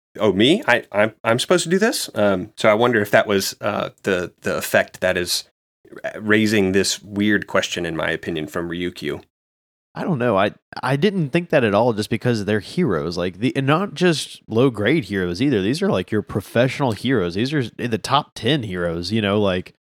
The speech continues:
Speaker 2: these are trained professionals. They shouldn't be doing that at all. I mean, I,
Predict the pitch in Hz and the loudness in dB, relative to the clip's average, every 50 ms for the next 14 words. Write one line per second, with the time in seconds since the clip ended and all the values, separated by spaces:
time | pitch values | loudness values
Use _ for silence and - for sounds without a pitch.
0 | - _ _ _ 165 202 208 269 180 - - - - - 113 147 185 190 147 - | -20 _ _ _ 0 2 2 2 0 0 -4 -6 -2 0 2 2 2 2 0 0
1 | - 113 98 - 117 131 180 - - 98 82 80 87 90 92 104 127 151 - - | -2 -4 -2 2 2 2 2 0 -4 -6 -6 -6 -6 -4 0 0 0 0 0 -2
2 | 208 - 156 117 107 90 98 95 98 95 95 87 80 80 85 101 123 151 127 90 | -2 -2 -2 -4 -2 0 0 -2 0 0 -2 -2 -2 -2 0 0 2 2 2 2
3 | 82 90 - _ _ _ _ _ _ - 127 127 135 135 120 | 0 -2 -6 _ _ _ _ _ _ -6 -2 0 0 0 -2